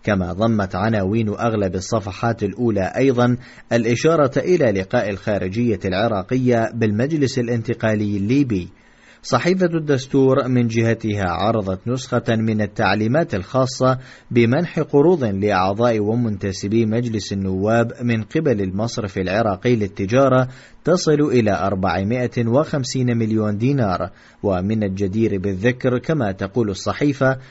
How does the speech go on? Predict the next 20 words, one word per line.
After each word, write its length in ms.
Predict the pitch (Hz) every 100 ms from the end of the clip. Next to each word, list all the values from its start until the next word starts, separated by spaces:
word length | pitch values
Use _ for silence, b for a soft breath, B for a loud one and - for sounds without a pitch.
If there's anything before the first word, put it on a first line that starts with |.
| B B 113
أن 160 | 113
أحد 400 | 120 160 143 127
النواب 520 | 107 95 90 107 117 -
البارزين 720 | 101 92 98 95 98 117 113 95
في 80 |
البرلمان 720 | 113 110 104 95 98 110 117 117
والمرشحين 1120 | 120 151 123 98 95 101 - 120 117 95 95
لشغل 420 | - 123 113 95
منصب 440 | 107 123 120 98 95 95 104
أمني 380 | 98 107 120
رفيع 500 | 98 95 123 131 147 - B B B
يمتلك 600 | 117 117 151 185 156 117
حصة 580 | 101 127 - 123 113 98
كبيرة 460 | 98 98 131 120 117
من 200 | 131 160
الأسهم 720 | 101 - 127 123 - 117 117 B B B
في 160 | - 104
المصرف 540 | 92 127 - 135 123
العراقي 600 | 110 101 107 101 - 101
للتجارة. 760 | 95 95 - 143 101 87 80